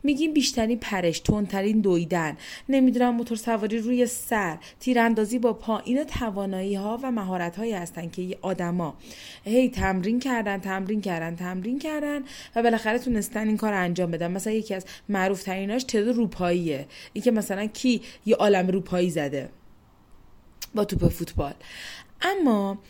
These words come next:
یه سری ویژگی‌ها به خاطر اختلالات ژنتیکی بوده که آدم‌ها وقتی به دنیا اومدن داشتن. مثلاً مثل این که ما، ام، آدمی داشتیم که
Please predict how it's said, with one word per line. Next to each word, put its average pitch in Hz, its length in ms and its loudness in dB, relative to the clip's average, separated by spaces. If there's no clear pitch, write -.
یه 403 120 4
سری 415 260 2
ویژگی‌ها 175 800 0
به 226 140 -2
خاطر 277 580 0
اختلالات 226 800 4
ژنتیکی 220 680 0
بوده 170 460 0
که - 120 -2
آدم‌ها 226 500 4
وقتی 262 240 -4
به 226 120 2
دنیا 175 280 2
اومدن 165 440 0
داشتن. 151 520 -4
مثلاً 320 400 2
مثل 339 300 -2
این 320 140 -4
که 302 120 -2
ما، 262 420 2
ام، 190 460 0
آدمی 233 380 2
داشتیم 240 440 -2
که 269 440 0